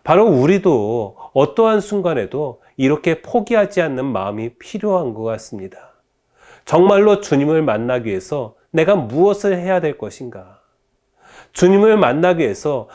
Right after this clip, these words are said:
나의 간절함은 어떠한 것인가? 나는 어떠한 노력으로서 주님 앞에 서고 있는가?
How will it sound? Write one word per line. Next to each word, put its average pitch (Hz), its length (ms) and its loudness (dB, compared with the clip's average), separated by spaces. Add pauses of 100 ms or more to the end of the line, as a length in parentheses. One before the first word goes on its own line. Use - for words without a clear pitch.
(100)
나의 160 340 2
간절함은 151 680 -6 (100)
어떠한 151 500 -8
것인가? 107 640 -16 (1400)
나는 113 440 -2 (140)
어떠한 135 560 -4
노력으로서 110 880 -8 (240)
주님 123 340 0
앞에 113 380 -4
서고 147 360 -8
있는가? 95 600 -14